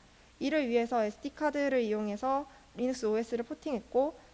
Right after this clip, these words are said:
인텔사의 에스오씨 이디에스 투를 이용해 C 프로젝트, C 프로젝트를 보드에 맞게 크로스 컴파일링 하였습니다. 또한 커터스 툴과 큐시스를 이용해서 에프피지에이 오픈시엘 코어 형성과 그에 따른 페리페랄을 포함해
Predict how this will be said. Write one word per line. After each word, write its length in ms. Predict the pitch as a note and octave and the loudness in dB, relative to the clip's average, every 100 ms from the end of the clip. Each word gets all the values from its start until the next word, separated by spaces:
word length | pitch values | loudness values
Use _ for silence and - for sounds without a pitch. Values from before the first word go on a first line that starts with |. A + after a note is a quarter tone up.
| - | -8
인텔사의 600 | A#3+ C#4 C4+ B3 A#3 G#3 | -2 0 2 2 2 -2
에스오씨 520 | A3 C4+ C4+ - A3 | -4 -6 -6 -6 -6
이디에스 320 | G#3 B3 B3 - | -2 -2 -2 -6
투를 220 | - D4 | -6 -4
이용해 440 | A#3 G3+ G#3+ B3 B3+ | -2 -2 -2 -2 -4
C 140 | C#4+ | -8
프로젝트, 680 | D#4+ E4+ C#4+ C4 - A#3+ A3+ - - | -4 -2 -2 -4 -4 -4 -4 -10 -16
C 200 | - D#4 | -8 -8
프로젝트를 640 | D#4 F4 C#4+ - A#3 B3 D4 | -4 -4 -4 -6 -2 0 0
보드에 340 | A#3 A3+ A#3 | -2 -2 -2
맞게 260 | G3 - C4 | -2 -6 -6
크로스 300 | D#4 D#4 - | -4 -6 -8
컴파일링 500 | C#4+ C#4 B3+ B3 C4 | -12 -8 -8 -6 -8
하였습니다. 640 | B3 A#3 G#3 G3 G#3+ G#3+ - - - - - - - - - | -8 -10 -14 -12 -14 -16 -20 -20 -20 -20 -20 -20 -20 -20 -6
또한 280 | C#4+ C4+ C4+ | -2 -2 -4
커터스 420 | E4 F4+ E4+ E4+ D#4 | -6 -4 -6 -8 -12
툴과 380 | - C#4+ C#4 C4 | -10 -2 -2 -2
큐시스를 480 | - E4 D#4 C#4+ | -6 -12 -8 -6
이용해서 680 | A3+ A3 A3+ G#3+ A#3 A3 A3 - | -4 -4 -6 -6 -6 -6 -8 -16
에프피지에이 580 | - - C4 C#4 B3+ | -16 -12 -6 -2 -2
오픈시엘 720 | A3+ G3+ B3+ B3+ B3+ B3+ A#3+ A#3+ | -2 -6 -8 -8 -4 -4 -4 -4
코어 240 | D4 D4 | -2 -2
형성과 600 | D4 C#4+ B3+ A3+ B3 C#4 | -2 -4 -4 -2 -2 -4
그에 200 | - A3+ | -6 -6
따른 260 | G#3+ G#3+ B3 | -4 -6 -4
페리페랄을 800 | E4 E4 D#4 C#4 B3+ B3 D4 D#4 | -4 -4 -4 -2 0 2 0 -2
포함해 400 | D4 C#4 A#3 A#3 | -6 -4 -4 -4